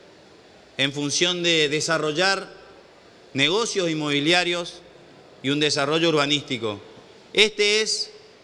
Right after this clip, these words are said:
un hecho más de que la alineación nación, provincia y municipio que han dicho en mi provincia, lo único que, que ha generado son grandes negocios para el intendente de la ciudad,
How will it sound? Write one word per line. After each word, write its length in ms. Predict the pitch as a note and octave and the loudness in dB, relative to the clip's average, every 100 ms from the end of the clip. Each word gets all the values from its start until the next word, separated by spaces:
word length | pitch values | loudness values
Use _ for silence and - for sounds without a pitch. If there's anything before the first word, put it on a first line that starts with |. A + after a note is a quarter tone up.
| - - - | -20 -14 -4
un 180 | G#3+ G#3+ | 0 2
hecho 240 | G#3+ F#3+ | 0 0
más 420 | F#3 G#3 G3+ - - - - - - | 2 2 0 -6 -12 -20 -20 -20 -2
de 180 | D3 D3+ | 0 2
que 180 | D#3 | 2
la 140 | D3+ D3+ | 2 2
alineación 800 | D3+ D3+ D#3 D3+ G3 G#3 F3+ C#3 - - - - - - | -2 -4 -4 0 2 2 0 -8 -16 -20 -20 -20 -20 -4
nación, 520 | C#3+ D#3 - G3 G3 | 0 0 2 0 0
provincia 540 | F3 D#3 E3+ F#3+ F3 F3 | 0 2 2 2 2 0
y 60 | |
municipio 800 | D#3 D3+ C#3+ F#3 F#3+ D#3 C#3+ G#2+ - - - - - - - - - - - | 0 -2 0 2 2 2 2 0 -8 -20 -20 -20 -20 -20 -20 -20 -20 -20 0
que 140 | C#3 | 2
han 160 | D#3+ E3 | 2 0
dicho 260 | F3+ E3+ | -2 0
en 80 | D#3+ | -2
mi 100 | D3+ | -2
provincia, 760 | C3+ C#3 D#3 F#3 E3 F3+ F3 E3 - - | 0 2 2 2 2 2 0 -6 -16 -12
lo 160 | B2+ C#3+ | 0 2
único 260 | F3+ F#3 E3 | 2 0 2
que, 260 | E3 D#3 - | 0 0 -2
que 80 | D#3 | 0
ha 100 | E3 | 0
generado 540 | D#3+ D#3+ D#3 E3 E3+ | -2 -2 0 2 0
son 240 | D#3 D#3 D3+ | 0 -2 0
grandes 360 | E3+ G3 F#3 | 2 0 -4
negocios 720 | E3 E3 F3+ F3+ F3+ F#3 F3 - - - - - | -4 -2 -2 -2 0 0 -2 -12 -18 -20 -20 -6
para 600 | - C3+ C#3 C3+ B2+ A2+ - | 0 2 4 2 0 -4 -6
el 160 | C3 | -4
intendente 600 | C3+ C3 C#3 F3+ A3 F#3+ | -2 0 2 2 2 0
de 100 | F3 | -2
la 120 | D#3+ | -2
ciudad, 540 | D3 D3+ D#3+ F3 E3+ | -2 -2 2 2 0